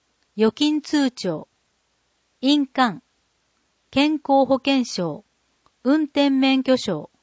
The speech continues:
小さな子供がいる場合、ミルク、紙おむつ、哺乳瓶など。感染症に備える。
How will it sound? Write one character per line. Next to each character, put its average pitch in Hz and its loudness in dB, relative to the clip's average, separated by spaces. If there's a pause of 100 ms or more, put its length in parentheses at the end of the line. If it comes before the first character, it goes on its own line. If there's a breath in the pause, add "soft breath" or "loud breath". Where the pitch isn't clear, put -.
(1900)
小 320 2
さ 254 -2
な 220 -2
子 190 -4
供 208 -2
が 196 -4
い 196 -4
る 214 2
場 190 0
合、 180 -6 (880)
ミ 285 4
ル 269 2
ク、 - -10 (500)
紙 262 2
お 311 2
む 247 0
つ、 - -14 (420)
哺 240 2
乳 320 2
瓶 185 -4
な 180 -4
ど。 151 -10 (2250)
感 294 2
染 294 0
症 285 0
に 269 0
備 247 -2
え - -2
る。 - -10